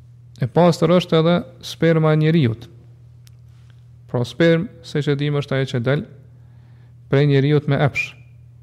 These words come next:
pra uji i trash. Allahu subhanahu wa taala e përshkruan këtë mënyrë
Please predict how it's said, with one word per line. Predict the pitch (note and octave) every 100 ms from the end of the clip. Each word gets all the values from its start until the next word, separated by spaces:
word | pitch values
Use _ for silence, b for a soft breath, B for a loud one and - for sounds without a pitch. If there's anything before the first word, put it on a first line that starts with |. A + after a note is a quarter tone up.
| - -
pra | A#2+
uji | C3+ C3+ B2+
i |
trash. | B2+ B2+ G2+ - - - - - - b b b b b b b
Allahu | B2 C#3 B2+
subhanahu | - D3 C#3
wa |
taala | D3+ D3
e |
përshkruan | C3+ C3+ - C#3+ B2+ B2+
këtë | - A#2
mënyrë | B2+ C#3+ D3+